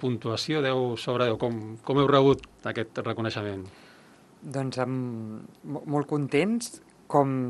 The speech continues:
Speaker 2: tots els reconeixements que, que, que anem tenint, no? És molt important de, de, de, de, d'anar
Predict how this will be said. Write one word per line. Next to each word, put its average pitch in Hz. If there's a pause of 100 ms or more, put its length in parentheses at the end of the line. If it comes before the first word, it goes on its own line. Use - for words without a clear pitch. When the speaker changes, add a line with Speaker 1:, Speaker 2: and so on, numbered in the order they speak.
(100)
Speaker 2:
tots 131
els 135
reconeixements 127
que, 123 (560)
que, 113
que 123
anem 120
tenint, 120
no? 120 (320)
És 139
molt 147
important 139
de, 135
de, 127 (240)
de, 113 (880)
de, 113 (460)
d'anar 120